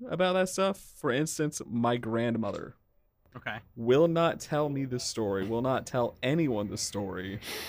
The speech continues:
Speaker 1: but she said she had a bad experience with one, and if one, she ever sees one in her house, she will burn it the moment she knows it's there.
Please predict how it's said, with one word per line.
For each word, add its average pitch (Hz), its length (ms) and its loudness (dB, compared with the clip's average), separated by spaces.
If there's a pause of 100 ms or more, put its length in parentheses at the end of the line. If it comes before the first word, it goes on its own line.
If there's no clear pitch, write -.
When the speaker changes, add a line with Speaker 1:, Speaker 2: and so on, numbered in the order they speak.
(520)
Speaker 1:
but 113 140 2
she 113 140 0
said 127 420 2
she 139 160 0
had 131 220 2
a 127 40 -2
bad 113 300 2
experience 147 720 -2
with 110 160 -4
one, 98 400 -4 (640)
and 101 400 0
if - 260 -8
one, 107 260 -2 (380)
she - 320 -4
ever 120 260 6
sees 131 280 -2
one 123 120 0
in 120 100 0
her 117 160 -2
house, 117 320 0
she - 180 -4
will 101 160 -2
burn 90 280 -4
it 80 120 -12 (300)
the 90 100 -4
moment 95 600 -2
she - 200 -8
knows 90 380 -8
it's - 160 -12
there. - 320 -8